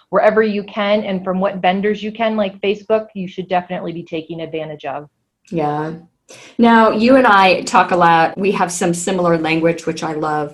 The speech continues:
Speaker 2: We talk a lot on, on the show and at Avocet about aha moments, and so do you. Uh, it's really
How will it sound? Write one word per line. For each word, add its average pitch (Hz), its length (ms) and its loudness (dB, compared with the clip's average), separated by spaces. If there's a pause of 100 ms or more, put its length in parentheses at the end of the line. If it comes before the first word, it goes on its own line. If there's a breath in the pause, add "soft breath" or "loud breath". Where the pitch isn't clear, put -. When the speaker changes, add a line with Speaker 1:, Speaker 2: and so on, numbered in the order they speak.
Speaker 2:
We 170 180 -2
talk 170 240 -4
a 170 60 -6
lot 151 360 -2
on, 156 380 -8
on 160 100 -6
the 160 80 -4
show 160 360 -4
and 156 180 -6
at 156 160 -6
Avocet 156 420 -2
about 151 300 -4
aha 156 360 0
moments, 156 520 -4
and 160 120 -4
so 170 200 2
do 175 60 4
you. 170 360 2 (380 loud breath)
Uh, 175 240 4
it's 180 260 -2
really 180 760 0